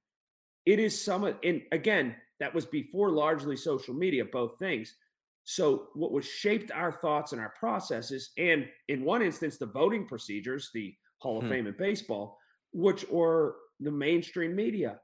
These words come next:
Speaker 1: And there was a large crossover of national and even regional and city columnists, and how some of these people could look at the situations and have such divergent opinion on 'em is just criminal.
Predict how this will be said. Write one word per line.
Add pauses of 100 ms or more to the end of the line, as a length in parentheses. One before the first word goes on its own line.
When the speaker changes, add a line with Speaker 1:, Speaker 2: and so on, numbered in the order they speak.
Speaker 1:
And
there
was
a
large (200)
crossover
of
national (180)
and
even
regional
and
city
columnists, (280)
and
how
some
of
these
people (380)
could
look
at (480)
the
situations (220)
and
have
such
divergent
opinion
on
'em (400)
is
just
criminal.